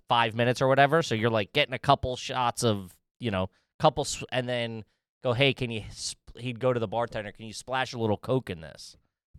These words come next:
So then, so for the price of one, you get a, you get a couple straight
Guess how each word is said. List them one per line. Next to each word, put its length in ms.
So 180
then, 400
so 220
for 120
the 100
price 340
of 100
one, 300
you 120
get 160
a, 120
you 140
get 140
a 40
couple 380
straight 400